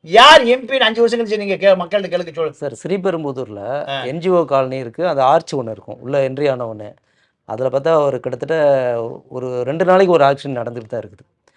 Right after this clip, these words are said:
Speaker 2: அங்க ஒரு மேம்பாலம் வேணும்னு மக்கள் கோரிக்கை வச்சு பத்து வருஷத்துக்கு மேல ஆச்சு.
Speaker 1: ம்.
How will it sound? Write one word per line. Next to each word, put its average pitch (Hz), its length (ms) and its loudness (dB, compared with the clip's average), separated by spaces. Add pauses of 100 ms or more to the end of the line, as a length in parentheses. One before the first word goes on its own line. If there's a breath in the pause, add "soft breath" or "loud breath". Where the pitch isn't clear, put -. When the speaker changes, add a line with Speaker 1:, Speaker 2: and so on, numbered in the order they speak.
(220)
Speaker 2:
அங்க 127 200 -10
ஒரு 127 100 -6
மேம்பாலம் 170 500 0
வேணும்னு 147 260 -4
மக்கள் 143 320 -4
கோரிக்கை 143 320 -6
வச்சு 135 200 -8
பத்து 127 240 -8
வருஷத்துக்கு 127 380 -10
மேல 90 120 -16
ஆச்சு. 117 120 -20
Speaker 1:
ம். 107 240 -20